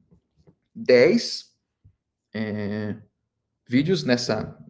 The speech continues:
nessa Summary Song Saga e tem mais vídeos no, no meu canal do YouTube também. É, eu vou colocar o, o link aqui no chat, o pessoal pode colocar no chat do YouTube pra vocês, tiny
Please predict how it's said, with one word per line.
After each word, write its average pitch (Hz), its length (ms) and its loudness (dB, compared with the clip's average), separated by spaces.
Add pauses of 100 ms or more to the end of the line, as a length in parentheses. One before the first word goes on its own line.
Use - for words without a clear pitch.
(300)
nessa 113 220 -6
Summary 113 320 -2
Song 107 280 -6
Saga 190 240 2
e 226 40 -4
tem 220 100 0
mais 160 220 0
vídeos 117 260 0
no, 113 100 4
no 104 160 -2
meu 107 160 -4
canal 104 460 -2
do 107 100 -10
YouTube 107 340 -4
também. 107 480 -2 (520)
É, - 280 -4
eu 107 60 0
vou 160 100 2
colocar 160 380 4
o, 120 280 4
o 113 60 2
link 117 360 4
aqui - 280 -8
no 101 100 -2
chat, - 240 -6
o - 40 -20
pessoal 117 280 -2
pode 110 180 -2
colocar 113 300 -4
no 104 80 -4
chat - 220 -8
do 101 60 -6
YouTube 101 320 -6
pra - 160 -6
vocês, - 500 -12
tiny - 580 -10